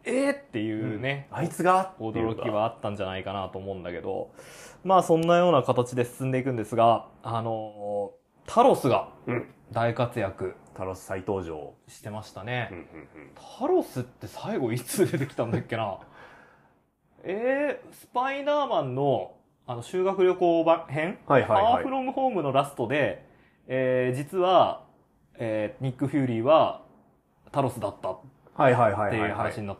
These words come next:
Speaker 1: たよね。
Speaker 2: あったあったあった。
Speaker 1: あれが最後か。
Speaker 2: あれがラストかな。
Speaker 1: かな。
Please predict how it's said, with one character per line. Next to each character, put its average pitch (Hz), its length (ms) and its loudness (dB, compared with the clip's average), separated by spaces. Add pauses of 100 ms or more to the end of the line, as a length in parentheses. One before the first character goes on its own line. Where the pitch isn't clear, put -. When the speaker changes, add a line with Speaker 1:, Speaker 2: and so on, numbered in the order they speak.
(100)
Speaker 1:
た 98 80 -10
よ 85 80 -12
ね。 131 220 -6
Speaker 2:
あ 110 80 0
っ 110 120 -6
た 92 140 2
あ 92 40 -2
っ - 100 -8
た 98 100 -2
あ 147 200 0
っ - 20 0
た。 170 60 0
Speaker 1:
あ - 40 0
れ 220 100 -4
が 247 140 -6
最 247 240 -10
後 123 140 -6
か。 - 160 -6
Speaker 2:
あ - 40 -2
れ 147 100 -2
が 160 80 0
ラ 160 120 2
ス 160 100 -8
ト - 100 -8
か - 100 -14
な。 - 80 -16
Speaker 1:
か 113 180 -8
な。 98 100 -6